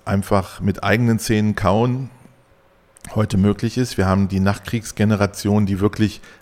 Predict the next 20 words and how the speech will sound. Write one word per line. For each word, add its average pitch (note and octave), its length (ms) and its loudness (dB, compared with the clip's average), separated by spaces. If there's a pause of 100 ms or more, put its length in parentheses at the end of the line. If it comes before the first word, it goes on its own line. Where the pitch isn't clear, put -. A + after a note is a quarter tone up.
(120)
Mangelerscheinungen G#2+ 960 2
hat, G#2+ 180 0
die G2+ 60 -2
man G2 240 2
heute A2+ 300 4
noch G#2+ 280 2 (640)
im, G#2 220 2
im G2+ 220 2
Gebiss G#2 480 0 (100)
feststellen A2 680 2
kann, G#2 560 2
die G2 400 -2 (380)
ist - 200 -10
langsam G2+ 540 2 (540)
nicht G#2+ 200 -2
mehr G#2 140 4
da, G2 360 4
sodass G#2 440 -2
die G#2+ 460 -4 (640)
ersten G#2+ 580 0